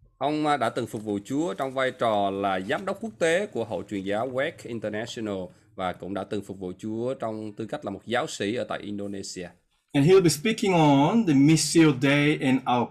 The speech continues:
Speaker 2: calling to you all.
Speaker 1: Hôm nay ông sẽ chia sẻ với chúng ta đề tài là sứ mạng của Đức Chúa Trời và sự kêu gọi của chúng ta.
Speaker 2: And he's now in Germany, and it's, it's two o'clock, two thirty in the morning over there.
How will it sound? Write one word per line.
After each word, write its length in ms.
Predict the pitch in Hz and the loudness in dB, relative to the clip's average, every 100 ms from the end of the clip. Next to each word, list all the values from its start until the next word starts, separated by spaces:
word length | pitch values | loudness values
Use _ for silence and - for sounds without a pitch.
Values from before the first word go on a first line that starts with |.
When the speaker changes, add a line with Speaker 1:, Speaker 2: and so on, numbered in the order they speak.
| - | -6
Speaker 2:
calling 380 | 113 123 160 202 | -4 -2 -2 -4
to 140 | 165 170 | -2 0
you 140 | 170 | 0
all. 1200 | 202 359 - _ _ _ _ _ _ _ _ - 110 | 0 -4 -8 _ _ _ _ _ _ _ _ -10 -4
Speaker 1:
Hôm 100 | 160 | -2
nay 140 | 165 | -2
ông 160 | 160 156 | -2 -2
sẽ 140 | 127 | -4
chia 220 | 120 160 | -4 -4
sẻ 280 | 151 107 101 | 0 0 0
với 300 | 131 135 156 | 0 0 -2
chúng 200 | 160 160 | -4 -4
ta 280 | 143 139 135 | 0 0 0
đề 140 | 120 | -2
tài 400 | 104 110 104 95 | -2 0 0 -2
là 460 | 95 95 95 92 87 _ _ _ _ _ _ _ _ _ _ _ | -6 -8 -6 -6 -8 _ _ _ _ _ _ _ _ _ _ _
sứ 260 | - 202 240 | -6 -4 -2
mạng 260 | 175 90 98 | 0 -2 -4
của 80 | 127 | -8
Đức 80 | 143 | -6
Chúa 140 | 165 - | -6 -2
Trời 240 | 110 95 90 | -2 -2 -6
và 300 | 92 92 87 87 | -6 -4 -4 -6
sự 200 | - 92 | -12 -12
kêu 140 | - 117 | -6 -4
gọi 240 | 110 85 - | -4 -6 -8
của 100 | 92 | -12
chúng 180 | 110 | -12
ta. 140 | 110 101 - _ _ _ _ _ - | -8 -8 -8 _ _ _ _ _ 2
Speaker 2:
And 120 | 127 | 4
he's 220 | 135 139 | 6 6
now 240 | 147 165 | 6 6
in 200 | - 147 131 | 6 4 4
Germany, 640 | 139 151 139 107 117 147 - | 4 4 4 2 0 -2 -6
and 300 | 120 113 113 | -4 -2 0
it's, 280 | 113 120 - _ | -2 -2 -6 _
it's 240 | 123 - - _ _ _ | -8 -8 -12 _ _ _
two 180 | - 170 | 0 2
o'clock, 360 | 160 - 143 | 2 0 -8
two 120 | - 165 - | -4 -6 0
thirty 260 | 147 156 147 | 4 4 6
in 160 | 135 | 4
the 80 | 120 | 6
morning 460 | 117 120 123 120 113 | 4 6 4 2 0
over 200 | 107 107 | -4 -4
there. 240 | 104 226 | -2 -4